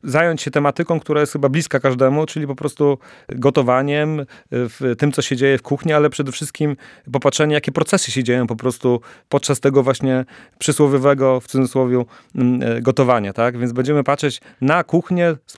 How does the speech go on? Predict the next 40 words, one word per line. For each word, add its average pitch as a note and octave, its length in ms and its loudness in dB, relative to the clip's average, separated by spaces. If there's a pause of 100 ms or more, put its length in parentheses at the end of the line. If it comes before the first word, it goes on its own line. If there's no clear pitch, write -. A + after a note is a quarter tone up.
takiego, D3 460 0 (280)
e, A#2 80 -6
punktu D3 300 0
widzenia C#3 240 2
naukowego, C3+ 680 2 (360)
e, B2+ 320 0
no, B2+ 100 4
ale D#3+ 140 4
będzie C#3 260 0
też C#3 120 0
można C3 320 0
potem C3 240 -2
zjeść D3 220 2
to, B2 80 -2
co A2+ 120 -4
się A2+ 220 -2 (280)
zrobiło A#2+ 480 2
właśnie A#2 240 -2
z G#2+ 60 -8
użyciem B2 380 0
różnych, A#2+ 420 0 (240)
e, A#2+ 80 0
ciekawych B2 380 -2
urządzeń, C3 520 0
ciekawych A#2+ 520 -2 (140)
zjawisk, D3+ 420 0
które D3+ 200 2
być C#3+ 120 -2
może, D3 380 2 (300)
e, C3 280 0
na C#3 140 0
co C#3+ 160 2
dzień D3 140 0
nie D3+ 100 0
są - 120 -6
stosowane B2 540 0
po - 40 -14
prostu A#2 220 -8
w - 60 -8
kuchni. G#2+ 360 -4